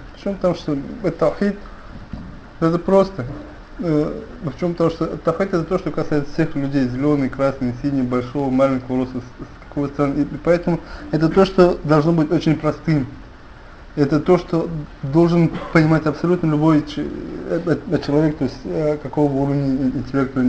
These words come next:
не был, если он, э, в здоровом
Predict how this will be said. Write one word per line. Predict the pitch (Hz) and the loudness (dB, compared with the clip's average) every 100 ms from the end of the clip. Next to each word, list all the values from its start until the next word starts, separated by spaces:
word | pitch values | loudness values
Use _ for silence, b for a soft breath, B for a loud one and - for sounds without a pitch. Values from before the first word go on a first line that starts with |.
| 127 147 | 0 0
не | 147 | 0
был, | 147 139 | 2 0
если | - | 0
он, | 143 127 B B B B - 233 214 208 208 | 0 0 B B B B -10 -8 -6 -4 -2
э, | 180 170 160 147 | 2 6 8 8
в | |
здоровом | 143 156 151 139 123 120 | 6 6 6 6 2 0